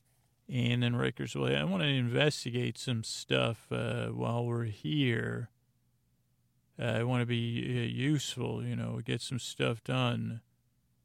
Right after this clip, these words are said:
And then Crusher's also looking at this material. She says, "Geez, I wish this, like, uh, material would have gold in it." And next thing you know, there's some,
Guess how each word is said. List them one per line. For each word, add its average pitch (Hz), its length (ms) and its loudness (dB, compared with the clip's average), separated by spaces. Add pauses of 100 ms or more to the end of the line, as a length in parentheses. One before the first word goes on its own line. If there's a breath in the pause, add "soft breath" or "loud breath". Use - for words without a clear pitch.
(720)
And 127 220 2
then 131 100 4
Crusher's 143 440 2
also 135 260 2
looking 131 380 0
at 123 100 0
this 127 220 -4
material. 127 360 2
She - 160 -4
says, 117 120 -4
"Geez, 147 260 -4
I 135 40 0
wish 131 280 -2
this, 131 300 -4
like, 120 480 -2
uh, 120 120 -2
material 120 600 0
would 117 100 0
have 113 260 -2
gold 135 400 4
in 117 140 4
it." 117 140 2
And 123 100 -2
next 120 240 0
thing 123 100 -2
you 120 60 2
know, 113 220 2
there's 113 200 -2
some, 117 380 -4